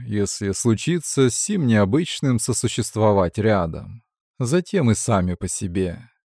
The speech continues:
Неведомым образом по землям окрестным разнеслась весть об укрытии, в котором места хватит всем,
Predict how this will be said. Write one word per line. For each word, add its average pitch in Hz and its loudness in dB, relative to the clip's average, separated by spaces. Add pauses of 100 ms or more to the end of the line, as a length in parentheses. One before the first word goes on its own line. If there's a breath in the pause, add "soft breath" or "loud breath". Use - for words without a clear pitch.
Неведомым 101 0
образом 123 0
по 123 2
землям 160 0
окрестным 135 2
разнеслась 147 0
весть 104 0
об 95 -2
укрытии, 120 -2 (100)
в - -20
котором 147 0
места 160 0
хватит 143 0
всем, 202 -2